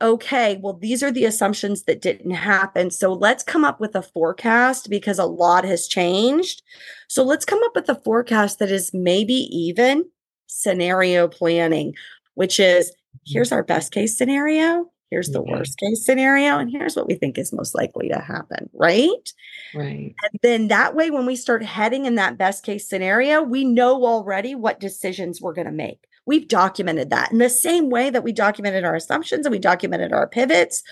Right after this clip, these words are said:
Speaker 1: we're gonna do the same thing with our forecast when we do those scenario plans.
Speaker 2: Mm-hmm.
Speaker 1: So if we see that the worst possible outcome is happening, well, we can quickly say,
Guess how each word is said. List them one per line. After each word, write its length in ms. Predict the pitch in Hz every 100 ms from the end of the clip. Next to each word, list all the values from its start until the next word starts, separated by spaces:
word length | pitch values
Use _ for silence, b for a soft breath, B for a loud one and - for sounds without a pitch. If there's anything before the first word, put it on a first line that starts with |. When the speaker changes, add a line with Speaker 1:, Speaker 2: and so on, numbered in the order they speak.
| B B _
Speaker 1:
we're 80 | 220
gonna 120 | 247
do 140 | 190
the 100 | 185
same 220 | 170 180
thing 140 | 156 -
with 100 | -
our 140 | -
forecast 540 | _ 90 - - - -
when 80 | 165
we 100 | 170
do 260 | - 175
those 240 | 151 - -
scenario 520 | - - 71 58 57
plans. 600 | - - 50 - - - b b b -
Speaker 2:
Mm-hmm. 220 | 143 143
Speaker 1:
So 380 | 139 247 233 - _
if 200 | - 247
we 120 | 294
see 300 | 302 - 320 311
that 180 | 285
the 80 | -
worst 560 | 247 220 240 247 311 -
possible 500 | 262 262 - 240 233
outcome 460 | - 233 - 285
is 140 | 233 220
happening, 540 | 220 220 - 285 339 440 480 _ b b b
well, 460 | - 294 247 147 - _ _
we 180 | 220 320
can 280 | 320 - 262
quickly 420 | - 320 311 302
say, 420 | 262 330 277 196